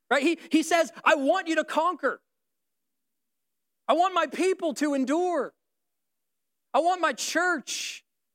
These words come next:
to share in my victory." That's what Jesus is saying us, saying to us today. And in order to help us keep going,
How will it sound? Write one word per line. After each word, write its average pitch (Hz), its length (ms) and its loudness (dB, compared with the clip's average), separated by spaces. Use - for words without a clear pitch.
to 262 120 2
share 330 460 0
in 311 260 0
my 302 220 2
victory." 220 540 -6
That's 214 140 -8
what 240 80 -6
Jesus 233 400 -2
is 190 100 -4
saying 233 300 -4
us, - 400 -12
saying 233 200 -4
to - 180 -8
us 277 140 -6
today. 151 260 -14
And 214 240 -2
in 220 100 0
order 240 420 0
to - 80 8
help 285 260 0
us 220 140 -4
keep - 320 -6
going, 226 500 0